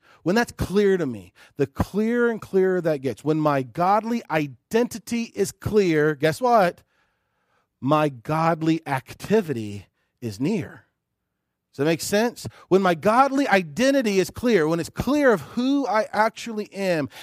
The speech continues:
and how hidden I am with him, guess what is near? The acting out of that. It's so clear to me what I put on,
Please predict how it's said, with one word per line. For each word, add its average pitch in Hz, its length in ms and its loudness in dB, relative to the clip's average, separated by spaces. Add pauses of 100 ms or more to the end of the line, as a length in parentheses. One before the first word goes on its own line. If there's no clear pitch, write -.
and 175 120 -2
how 170 220 2
hidden 226 420 0
I 214 140 -2
am 196 200 -6
with 196 220 -4
him, 147 300 0 (380)
guess 233 300 -2
what 233 180 0
is 180 200 0
near? 180 400 -6 (260)
The - 160 -2
acting 202 420 -4
out 226 220 -4
of 139 160 -4
that. 95 300 -14 (260)
It's 170 140 -2
so 233 220 4
clear 269 440 0
to 262 80 0
me 190 200 0
what 180 180 4
I 175 120 2
put 196 320 -2
on, 202 600 0